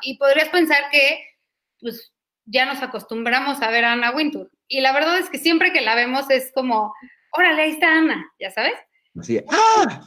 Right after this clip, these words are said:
Speaker 1: Iba caminando hacia el desfile de Dolce y Mauricio, el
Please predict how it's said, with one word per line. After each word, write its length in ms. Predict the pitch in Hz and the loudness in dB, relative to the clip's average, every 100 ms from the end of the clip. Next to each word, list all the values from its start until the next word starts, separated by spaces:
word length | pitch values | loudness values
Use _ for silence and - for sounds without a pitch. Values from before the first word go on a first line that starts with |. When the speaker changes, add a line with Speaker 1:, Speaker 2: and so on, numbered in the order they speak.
| _ _ _ _ | _ _ _ _
Speaker 1:
Iba 260 | 269 294 311 | -2 2 2
caminando 560 | 311 247 240 247 247 254 | 2 0 0 -2 0 0
hacia 200 | 254 214 | 2 0
el 60 | |
desfile 360 | 208 - 247 240 | -2 -4 -2 0
de 200 | 240 226 | 0 0
Dolce 540 | 247 240 240 190 269 - _ _ _ _ _ _ _ - | -2 -4 -6 -10 -12 -18 _ _ _ _ _ _ _ -18
y 80 | 190 | -10
Mauricio, 720 | 196 208 233 214 214 233 - | -8 -6 -8 -4 -4 -4 -6
el 460 | 202 190 190 185 | -6 -6 -8 -12